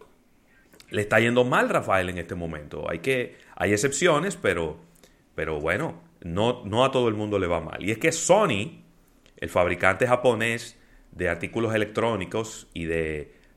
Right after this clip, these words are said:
también de dispositivos del entretenimiento, anunció el día de ayer que en el trimestre abril-junio su rentabilidad se vio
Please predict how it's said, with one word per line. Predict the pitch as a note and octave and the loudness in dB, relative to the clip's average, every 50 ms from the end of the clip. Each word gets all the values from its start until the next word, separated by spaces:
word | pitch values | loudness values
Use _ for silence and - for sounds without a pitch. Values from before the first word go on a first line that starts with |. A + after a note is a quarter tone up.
| _ _ _ _ | _ _ _ _
también | - E2 D#2 D2+ E2 F#2 A#2 C3+ | -8 -6 -6 -4 -4 -4 -2 0
de | A#2+ | -2
dispositivos | F#2+ F#2 - - G2+ - G2 E2+ - B2 D3 D3+ C3 | -2 -2 -2 -2 -2 -2 -2 -4 -2 -2 0 0 0
del | B2 A2+ A2+ | 2 2 0
entretenimiento, | A2 G#2 G2 G2+ G2+ - G#2 G2 G2 F#2+ F#2 A2 C#3 E3 D3 G#2 F2+ D#2+ A#2+ D#3 E3 - - - - - _ _ _ _ _ - - _ - - | 0 -2 -2 -2 -2 -2 -2 -2 -2 -4 -6 -4 -2 -2 -2 -2 -2 0 0 -2 -2 -4 -14 -20 -20 -20 _ _ _ _ _ -20 -20 _ -14 -8
anunció | - F#2 G2 G2+ G#2 G2+ - A2 A2 A2+ B2 C#3+ E3 | -4 -2 0 0 0 0 0 2 4 6 6 6 6
el | F3 | 4
día | D3 C#3 C3+ D3+ | 4 4 4 4
de | E3+ | 4
ayer | F3 E3+ D#3 C#3 D3 - - - - - - _ _ _ _ _ _ _ _ _ _ | 4 4 4 2 2 2 -2 -6 -12 -18 -20 _ _ _ _ _ _ _ _ _ _
que | - B2 A#2 A#2 A#2 A#2 A#2+ - - - | 4 4 6 6 4 2 0 0 -2 -2
en | G#2+ G#2+ G#2+ | -4 -2 -2
el | G#2+ G#2 G2+ G#2+ | -2 -2 -2 -2
trimestre | A2 G#2 G2+ G2 G2 G#2 B2+ C#3+ - - - G#2+ G#2 G#2+ A2+ - - - - _ _ _ _ _ _ _ _ - | -2 -2 -2 -2 -2 -2 -2 -2 -4 -6 -4 -2 0 0 -2 -4 -8 -16 -20 _ _ _ _ _ _ _ _ 2
abril-junio | G#2+ G#2+ G#2 G2 G#2+ C#3 D#3+ D#3+ C#3+ - - - F#3+ G#3 G3+ D3+ A2+ G2 F#2 F#2 G2+ B2 - - - _ - _ _ _ | 4 4 4 4 2 2 2 2 0 -4 -6 -4 -2 -2 -2 -2 -2 -2 -2 -2 -4 -4 -8 -12 -20 _ -20 _ _ _
su | - - - C#3+ A#2+ | -12 -2 0 0 2
rentabilidad | - - - F3 G3+ B3+ C#4+ C#4 A#3+ - - C3 A#2 A#2+ A#2+ A2+ G#2 G2 F2+ G2+ G2 F2 D#2+ D#2 E2 - - - - _ _ _ _ _ _ | 2 0 0 0 0 0 0 -2 -2 2 2 2 2 2 0 -2 -2 -2 0 0 0 0 -2 -4 -6 -10 -14 -18 -20 _ _ _ _ _ _
se | - - - - A#2 A2+ G#2+ | -10 -6 -2 0 0 0 0
vio | A2 A2 A#2 B2+ C#3 D#3+ G3 G#3+ - - - | -2 -2 0 2 2 4 2 2 0 -4 -12